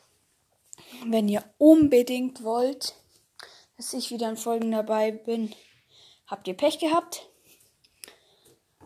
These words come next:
Schreibt einfach in die Kommentare, was ihr wollt, hatet mich. Wie gesagt, es ging um einen Zwischenfall. Äh,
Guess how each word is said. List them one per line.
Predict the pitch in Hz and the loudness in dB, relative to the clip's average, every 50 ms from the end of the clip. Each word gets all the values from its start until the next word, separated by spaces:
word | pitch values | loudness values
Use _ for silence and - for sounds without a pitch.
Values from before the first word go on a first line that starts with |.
| - _ _ _ _ _ _ _ - - - - | -20 _ _ _ _ _ _ _ -20 -16 -12 -10
Schreibt | - - - 311 302 294 285 | -8 -2 0 2 0 2 2
einfach | 269 254 254 254 247 | 0 0 0 -4 -6
in | 247 226 | -4 -4
die | 226 220 | -6 -6
Kommentare, | 226 233 214 196 185 185 190 - 196 190 202 214 208 214 214 208 208 202 202 - | -6 -8 -8 -6 -8 -8 -10 -8 -6 -4 -4 -4 -4 -2 -2 -2 -4 -4 -6 -6
was | 226 226 220 - - | -6 -6 -6 -6 -10
ihr | 214 190 190 | -10 -10 -6
wollt, | 202 220 220 220 214 214 - - | -4 -4 -2 -4 -4 -6 -6 -2
hatet | 226 233 240 233 233 226 226 - | 0 0 0 0 -2 -4 -4 -4
mich. | 220 226 220 220 208 - - - - - _ _ _ _ _ _ _ _ _ _ _ - - - - - - _ _ _ | -6 -6 -6 -6 -8 -10 -14 -14 -16 -20 _ _ _ _ _ _ _ _ _ _ _ -20 -20 -20 -20 -20 -20 _ _ _
Wie | - 220 214 | -18 -12 -10
gesagt, | 220 202 - 208 196 202 208 202 202 - - - - _ _ - - _ _ _ _ - _ _ _ _ _ _ _ _ _ _ _ - | -10 -6 -4 0 0 0 0 0 -4 -10 -18 -20 -20 _ _ -20 -20 _ _ _ _ -20 _ _ _ _ _ _ _ _ _ _ _ -18
es | 190 - - - - - - - _ | -16 -16 -14 -14 -14 -14 -14 -12 _
ging | 254 247 240 240 | -6 -4 -2 -2
um | 233 220 | -2 -2
einen | 214 208 196 190 185 | -4 -4 -4 -6 -6
Zwischenfall. | - - 214 214 214 - 233 196 190 - - 196 196 202 202 202 196 - _ _ - - - - - - - _ _ _ _ _ _ _ _ _ | -8 -6 -6 -4 -4 -4 -6 -8 -10 -8 -6 -4 -2 -2 -2 -2 -6 -10 _ _ -20 -20 -20 -20 -20 -20 -20 _ _ _ _ _ _ _ _ _
Äh, | 196 190 190 190 190 190 | -4 -2 -2 -2 -2 -4